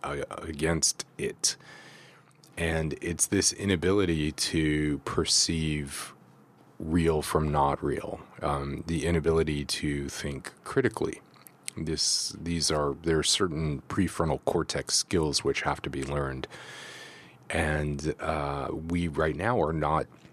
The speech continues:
you know, these are not skills we're teaching anybody in the world. One of the reasons we're not teaching that is religion itself, because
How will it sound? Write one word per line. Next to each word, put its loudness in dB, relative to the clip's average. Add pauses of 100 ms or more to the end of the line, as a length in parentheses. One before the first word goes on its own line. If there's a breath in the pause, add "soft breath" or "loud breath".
(220)
you 0
know, 2
these 2
are 2
not 0
skills 2
we're 0
teaching 0 (240)
anybody 4
in 0
the 0
world. 2 (720 loud breath)
One 2
of 2
the 4
reasons 2
we're 4
not 0
teaching -2
that 0
is 0
religion 2
itself, -2
because 0